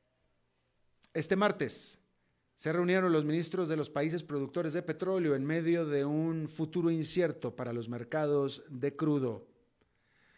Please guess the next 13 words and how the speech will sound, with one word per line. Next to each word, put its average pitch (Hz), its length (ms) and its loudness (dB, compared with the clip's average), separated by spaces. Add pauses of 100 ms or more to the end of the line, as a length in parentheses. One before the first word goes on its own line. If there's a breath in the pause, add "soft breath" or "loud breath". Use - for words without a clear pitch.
(280 soft breath)
Los 143 160 0
miembros 175 360 4
de 170 100 6
la 165 80 6
Organización 160 560 0
de 170 80 2
Países 160 320 0
Exportadores 160 600 0
de 156 100 0
Petróleo 160 680 0
y 139 80 -8
sus 151 180 -4
aliados 175 680 2